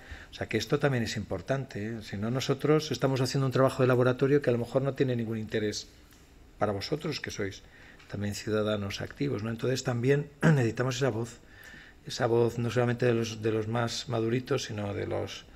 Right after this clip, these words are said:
de los jóvenes, porque a lo mejor pensáis, esto de la transparencia y la rendición de cuentas no tiene interés. Estoy seguro de que pensáis que es importante, ¿no? Así que, que esperamos a todo el mundo. No sé si cabramos, cabremos todos, pero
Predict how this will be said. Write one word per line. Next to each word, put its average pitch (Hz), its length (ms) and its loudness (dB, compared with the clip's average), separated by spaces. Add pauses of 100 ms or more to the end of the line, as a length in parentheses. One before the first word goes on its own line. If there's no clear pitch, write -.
(440)
de 110 120 -2
los 107 160 -2
jóvenes, 113 360 -2
porque - 220 -4
a - 20 2
lo 101 60 -2
mejor 104 300 -6
pensáis, 98 340 -4
esto 104 180 -8
de 117 80 0
la 117 120 -2
transparencia 113 440 -6
y 113 40 -2
la 113 100 -2
rendición 110 380 -6
de 107 100 -4
cuentas 113 320 -6
no 117 100 -4
tiene 95 200 -8
interés. 101 240 -6
Estoy - 180 -6
seguro 110 260 -2
de 104 80 -2
que - 120 -8
pensáis 101 400 -6
que 110 100 -6
es - 140 -8
importante, 101 640 -12
¿no? 101 100 -12 (800)
Así - 300 -8
que, 107 420 -4 (640)
que 95 80 -4
esperamos 92 400 -6
a 117 60 -2
todo 107 160 -4
el 92 80 -6
mundo. 98 340 -6
No 107 100 -8
sé 117 140 -2
si 113 140 -4
cabramos, 117 500 -2
cabremos 110 440 -2
todos, 131 260 0
pero - 240 -2